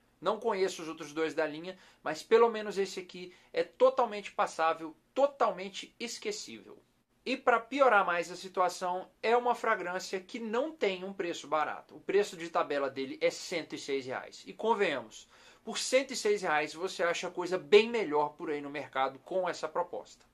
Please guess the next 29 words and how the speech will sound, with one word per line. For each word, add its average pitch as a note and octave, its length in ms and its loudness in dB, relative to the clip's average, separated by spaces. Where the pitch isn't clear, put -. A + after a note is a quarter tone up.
Francamente, A#3+ 840 0
eu A3 160 6
não B3+ 140 -2
pagaria G3+ 440 6
nem G#3+ 160 -4
cinquenta G3 520 -4
reais C#3+ 280 0
nisso C3+ 220 -12
aqui. - 240 -16
Aliás, G3+ 680 4
eu A#3 140 0
não B3+ 100 -4
pagaria A3 440 4
nada. C#3+ 460 -2
Eu E3+ 140 4
acho C#4+ 200 4
esse - 160 -10
produto G#3 380 -4
um G3 60 -10
produto F#3+ 400 -6
tão D#4+ 300 0
desnecessário G#3+ 800 0
que G3 100 -6
eu G#3 60 0
não A3+ 60 -8
entendo A3 280 -8
nem A3+ 180 -6
por - 260 -14
que A#3 280 -4